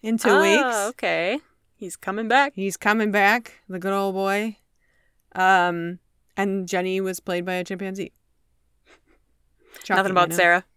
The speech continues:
Speaker 2: I don't know who that actress was who played Sarah. She's very young, so maybe she
Speaker 1: The,
Speaker 2: <laughs>
Speaker 1: the tiny
Speaker 2: ended her
Speaker 1: girl.
Speaker 2: career after that.
Speaker 1: I guess I can look. I've got the page up.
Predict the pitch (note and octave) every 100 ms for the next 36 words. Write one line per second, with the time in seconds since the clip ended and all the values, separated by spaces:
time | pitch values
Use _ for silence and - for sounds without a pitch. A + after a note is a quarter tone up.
0 | _ _ _ _ _ _ _ - F3+ E3
1 | D#3+ E3+ E3 D#3 D3+ - E3 E3 E3 -
2 | E3 D#3+ D#3+ D#3+ D3+ D3+ - _ _ _
3 | - E3 D#3+ D#3 D3+ D3 E3 - D#3+ E3
4 | D#3+ E3+ F3 E3 F3+ E3 G3+ - F3 F#3+
5 | E3+ G3 F#3+ F#3 F3 F3+ F3 D#3+ D#3+ D#3+
6 | - - F3+ F#3 G3 G3 E3 E3 D#3 D#3
7 | E3 E3 - F3 D#3+ C#3 G#2+ - -